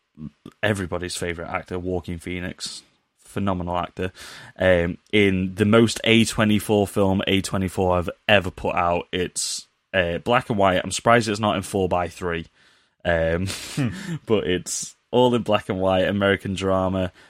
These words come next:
A young man and his young nephew forge a tenuous but transformative relationship as they unexpectedly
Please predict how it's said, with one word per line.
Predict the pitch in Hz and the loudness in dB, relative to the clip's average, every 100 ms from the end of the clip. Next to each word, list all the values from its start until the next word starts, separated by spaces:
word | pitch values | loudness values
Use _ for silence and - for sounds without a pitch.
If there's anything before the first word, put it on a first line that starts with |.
| _ - | _ -2
A | |
young | 110 120 120 | 2 4 2
man | 110 113 107 | 4 4 4
and | 98 | 2
his | 95 98 | 0 0
young | 101 98 | 0 0
nephew | 95 - 101 98 95 - | -2 -4 -2 0 0 -2
forge | - 101 98 95 | -4 0 0 0
a | 92 | -6
tenuous | - - 123 117 117 113 - - - - | -6 -6 -2 0 2 0 -2 -6 -10 -4
but | 98 - _ _ | -4 -4 _ _
transformative | - 123 110 - 123 120 - 110 | -8 -4 -4 0 0 0 -4 -4
relationship | 104 104 104 107 98 110 92 - - - - | -2 0 0 -4 -4 -4 -4 -10 -20 -20 -10
as | 98 92 | -4 -2
they | 98 | 0
unexpectedly | - 120 117 - 127 117 107 110 107 104 | 0 0 0 -2 -4 -2 -4 0 0 -2